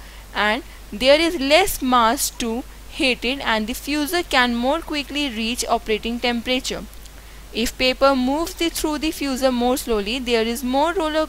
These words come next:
contact time from, for the toner to melt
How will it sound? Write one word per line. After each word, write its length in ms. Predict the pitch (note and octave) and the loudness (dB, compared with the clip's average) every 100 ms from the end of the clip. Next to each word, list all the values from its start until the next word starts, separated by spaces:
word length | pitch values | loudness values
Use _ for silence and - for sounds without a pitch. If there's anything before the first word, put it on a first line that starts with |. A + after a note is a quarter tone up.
| - | 0
contact 580 | C4 B3 A3+ G#3+ A3+ - | 0 2 2 2 2 0
time 280 | A3+ G#3 B3 | 0 0 -4
from, 320 | A#3+ G#3 G3+ | -4 -4 -6
for 340 | - - A3+ | -10 -4 -2
the 140 | G#3+ A#3 | -2 -4
toner 420 | A#3+ G#3 G#3 D4+ - - - - | -2 -2 -2 -4 -8 -18 -14 -4
to 100 | B3+ | -2
melt 380 | A3+ G#3+ A#3+ | 0 0 0